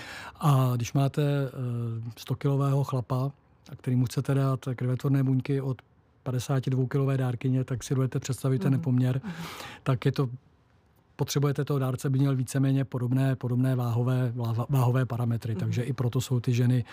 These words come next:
Speaker 1: v tomto případě svým způsobem z dárcovství znevýhodněny a vždycky se preferují muži.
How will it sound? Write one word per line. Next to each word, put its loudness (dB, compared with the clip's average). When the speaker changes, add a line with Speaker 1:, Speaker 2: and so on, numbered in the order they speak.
Speaker 1:
v -20
tomto 0
případě 0
svým 0
způsobem 0
z 0
dárcovství -2
znevýhodněny 2
a -2
vždycky -2
se -4
preferují -2
muži. -2